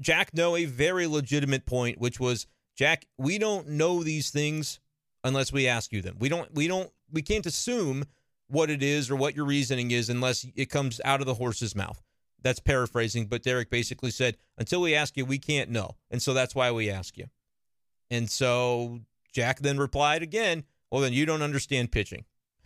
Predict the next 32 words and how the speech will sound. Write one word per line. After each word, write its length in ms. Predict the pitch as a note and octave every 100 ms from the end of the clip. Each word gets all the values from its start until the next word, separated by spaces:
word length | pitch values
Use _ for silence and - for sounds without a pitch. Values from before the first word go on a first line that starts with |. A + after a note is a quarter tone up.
| _ _ _ _ _ -
And 100 | A2
Derek 200 | A#2 A2
said, 340 | - A2 G2 - _ _ _ G#2+
"I'm 60 |
sorry?" 380 | A2 B2 G3 A3+ _ _ _ _ _ _ _ _ -
And 100 | G#2+
Jack 220 | A2+ A2+
goes, 340 | A#2 G#2 - - _ _
"I'm 60 | G#2+
sorry?" 400 | C3+ E3+ A3+ B3 -
<laughs> 80 | -
And 100 | G#3
they 120 | C4 A#3
kinda 300 | F#3+ G#3+ F#3+
went 220 | F3+ D3+
back 180 | E3 D#3+
and 100 | C#3
forth. 220 | E3+ - _ _
And 100 | -
Derek 180 | F3+ E3+
said, 180 | D#3+ - C#3+
"Did 100 | E3+
you 140 | G#3
say 200 | - G#3
I 60 | E3
didn't 160 | F3
understand 540 | E3+ D3 - D3+ C3+ -
pitching? 340 | D3 - F2+
That 140 | G#2
was 160 | B2+ A#2+
your 100 | C3
retort." 420 | B2 - B2+ F#2